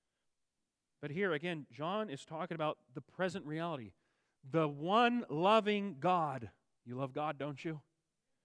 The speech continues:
Well, you must also make it your habitual practice, your career, to love your brothers and your sisters. And this,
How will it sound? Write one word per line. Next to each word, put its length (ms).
Well, 140
you 100
must 220
also 480
make 220
it 100
your 120
habitual 460
practice, 640
your 180
career, 680
to 120
love 440
your 100
brothers 640
and 420
your 140
sisters. 680
And 80
this, 140